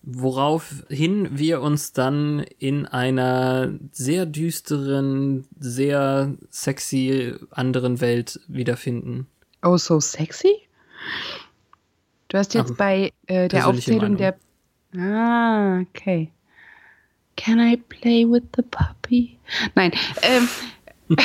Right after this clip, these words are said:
Speaker 2: jetzt hast du bei der Aufzählung der Handelnden alle weggelassen, um nichts vorweg zu verraten, oder?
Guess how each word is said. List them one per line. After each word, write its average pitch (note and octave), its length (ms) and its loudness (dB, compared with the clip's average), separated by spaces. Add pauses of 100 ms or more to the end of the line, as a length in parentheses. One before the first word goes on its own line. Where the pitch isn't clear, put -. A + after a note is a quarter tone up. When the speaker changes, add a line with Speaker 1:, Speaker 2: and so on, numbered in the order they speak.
(680)
Speaker 2:
jetzt G#3+ 160 -2
hast B3 180 0
du C#4+ 100 -2
bei A3+ 120 4
der G3 200 0
Aufzählung A#3+ 580 -2
der G3+ 640 2
Handelnden B3 1080 2 (680)
alle G#3+ 360 2
weggelassen, A#3+ 580 -2
um A3 180 0
nichts - 560 -6
vorweg G#3+ 420 2
zu F3+ 100 -8
verraten, D#3+ 580 -6
oder? G#3+ 360 -2